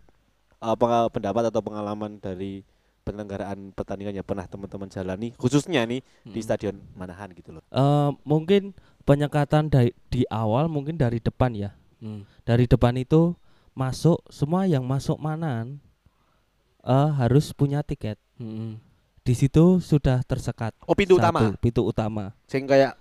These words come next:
Speaker 1: pas bungkuk nek ngarep
Speaker 3: Mau
Speaker 1: Karno
Speaker 3: parkir
Speaker 1: ngono
Speaker 3: itu
Speaker 1: lho,
Speaker 3: loh,
Speaker 1: Karno itu. Oh, iya, iya.
Speaker 3: eh, ibaratnya,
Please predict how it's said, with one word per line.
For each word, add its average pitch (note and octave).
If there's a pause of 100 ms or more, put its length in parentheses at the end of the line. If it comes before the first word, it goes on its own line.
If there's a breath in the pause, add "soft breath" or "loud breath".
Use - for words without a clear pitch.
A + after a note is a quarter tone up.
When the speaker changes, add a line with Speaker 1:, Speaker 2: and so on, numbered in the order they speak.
Speaker 1:
pas B2 (220)
bungkuk A#2
nek B2
ngarep B2
Speaker 3:
Mau D3
Speaker 1:
Karno D3 (180)
Speaker 3:
parkir D3+
Speaker 1:
ngono D3
Speaker 3:
itu C#3+
Speaker 1:
lho, D#3+
Speaker 3:
loh, C#3
Speaker 1:
Karno C3
itu. B2+
Oh, B2+ (260)
iya, B2
iya. B2
Speaker 3:
eh, A#2+
ibaratnya, B2